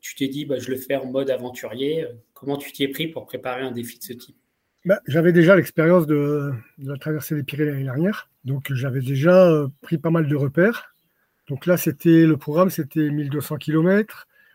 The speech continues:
Speaker 2: autour de quarante-cinq mille D plus. J'ai pas changé grand-chose, finalement. Par rapport à l'année dernière, j'ai allégé le poids de mon sac. C'est à peu près tout ce que j'ai fait. En termes de préparation d'itinéraire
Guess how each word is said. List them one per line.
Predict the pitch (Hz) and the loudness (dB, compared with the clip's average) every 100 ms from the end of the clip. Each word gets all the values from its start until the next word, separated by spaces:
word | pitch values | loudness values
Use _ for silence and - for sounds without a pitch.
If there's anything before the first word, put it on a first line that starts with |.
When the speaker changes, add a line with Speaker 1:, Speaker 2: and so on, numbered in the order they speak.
| _ - | _ -12
Speaker 2:
autour | 151 151 151 | -10 -4 -4
de | 147 - - | -4 -8 -6
quarante-cinq | 165 151 156 139 - | -4 -2 -4 -4 -2
mille | 156 165 165 151 | 2 4 4 2
D | 147 | 0
plus. | 139 202 247 - - _ - | 2 2 2 -4 -12 _ -2
J'ai | 156 | 0
pas | 202 | 2
changé | 240 220 202 | 4 6 6
grand-chose, | 175 151 165 170 | 6 4 2 0
finalement. | 156 151 151 156 143 _ | 0 0 -2 -4 -8 _
Par | 190 | 2
rapport | 196 208 | 2 6
à | 202 | 6
l'année | 175 | 6
dernière, | 160 160 180 240 | 4 4 4 4
j'ai | 156 143 170 170 156 _ | 0 2 6 6 4 _
allégé | 151 156 156 147 | -2 2 2 2
le | 143 | 0
poids | 143 | -2
de | 139 | -4
mon | 156 | -2
sac. | - 220 269 - | 0 -2 -2 -8
C'est | - | 0
à | 170 | 0
peu | - 214 | 0 0
près | - | 0
tout | 226 | -2
ce | 220 | -2
que | 214 | 0
j'ai | 175 | 2
fait. | 175 - 156 160 - - | 0 0 -2 -4 -12 -12
En | 156 | -8
termes | 143 180 175 160 | 0 2 4 2
de | 143 | 0
préparation | 143 - 143 160 160 - | -4 -4 -4 -2 -2 -2
d'itinéraire | 160 143 160 165 160 170 147 | -2 -2 2 2 4 2 2